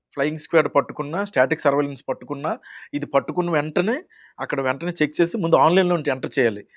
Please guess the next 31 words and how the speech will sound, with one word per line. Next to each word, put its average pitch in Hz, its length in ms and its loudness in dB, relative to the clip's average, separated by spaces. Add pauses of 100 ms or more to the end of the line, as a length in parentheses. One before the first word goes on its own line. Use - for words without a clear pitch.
(220)
ఇన్ని 147 160 -6
liters 156 360 0
of - 80 -2
liquor 131 300 -4
దొరికింది, 113 480 -6 (360)
దాని 131 220 -2
అమౌంట్ 131 300 -4
ఇంత. 110 200 -6 (480)
So - 100 -2
అది 170 120 4
వెంటనే 156 320 0
నెక్స్ట్ 156 300 -2
లెవెల్‌కి 143 260 2
వెళ్తుందన్నమాట. 113 560 -6 (480)
నెక్స్ట్ 160 240 -6
లెవెల్ 165 240 2
వాళ్ళు 196 560 0
దానికి 139 540 0
డైరెక్షన్ 143 420 2
ఇ-, 135 160 -8
ఇవ్వటం 135 240 -2
జరుగుతుంది. 120 440 -2
ఇలా 196 280 2 (400)
ప్రతి 156 240 -4
స్టేజ్‌లో 170 400 2
కూడా 170 180 0
ఈఎస్ఎంఎస్ 151 600 0
అని 135 120 -4
చెప్పి 131 300 -6
దానికి 127 300 0
ఒక 123 140 -4